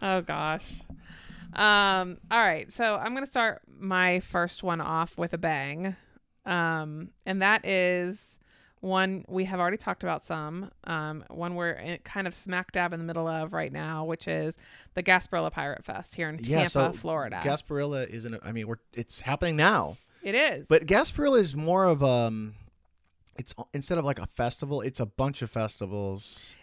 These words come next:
Speaker 1: It's, it's a month
Speaker 2: It's,
Speaker 1: long
Speaker 2: it's a season.
Speaker 1: drinking fest.
Speaker 2: Yes, it's
Speaker 1: Yeah.
Speaker 2: a season.
Speaker 1: And then they have a kids parade at one point where people also still drink.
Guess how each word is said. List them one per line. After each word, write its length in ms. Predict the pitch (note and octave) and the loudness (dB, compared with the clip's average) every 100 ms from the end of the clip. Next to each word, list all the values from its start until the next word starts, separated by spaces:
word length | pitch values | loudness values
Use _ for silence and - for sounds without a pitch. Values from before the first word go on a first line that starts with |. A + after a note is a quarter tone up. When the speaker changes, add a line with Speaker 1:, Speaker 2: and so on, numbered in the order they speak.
| - | 2
Speaker 1:
It's, 360 | B3+ C4+ - - - | 2 2 -4 -12 -2
it's 300 | A#3+ B3 - G#3+ | -2 -2 -2 2
a 100 | G#3 | 2
month 360 | G3+ A3 A#3+ | 2 0 2
Speaker 2:
It's, 80 | G#3 | 0
Speaker 1:
long 340 | G#3 G3 F#3+ F#3 | 2 4 4 2
Speaker 2:
it's 80 | |
a 60 | F#3 | 2
season. 580 | F#3 F#3+ D#3 G#2+ F#2 F#2+ | 2 4 4 2 -2 -4
Speaker 1:
drinking 500 | G3 G3 F#3 E3+ D#3+ | -4 -6 -6 -8 -8
fest. 420 | D#3 C3+ E3+ - | -6 -6 -6 -6
Speaker 2:
Yes, 380 | B2+ A#2+ F2+ - | 2 2 2 0
it's 80 | C3+ | 0
Speaker 1:
Yeah. 140 | C#3+ | 2
Speaker 2:
a 40 | |
season. 640 | D3+ F3+ E3+ C3+ G#2+ F2 F#2 _ - - | 2 2 2 2 0 -4 -10 _ -20 -10
Speaker 1:
And 120 | G3+ A3 | -2 2
then 100 | A3+ | 2
they 80 | |
have 160 | A3+ G#3 | 2 0
a 40 | F#3+ | -4
kids 340 | - A3 - | -4 -4 -6
parade 340 | - F#3+ E3 | -6 -2 0
at 120 | D3 D3+ | -2 -2
one 200 | F3+ E3+ | -6 -6
point 340 | F3+ E3 B2+ | -6 -6 -4
where 380 | E3+ E3 D#3+ E3 _ _ _ _ _ _ _ | -2 0 0 -4 _ _ _ _ _ _ _
people 320 | - F3 F3 C#3+ | -6 -2 -2 0
also 440 | E3+ E3 E3+ D#3+ | -2 -2 -2 -4
still 280 | - E3+ D#3+ | -4 -4 -4
drink. 480 | E3+ C#3+ D3+ - | -4 -6 -8 -12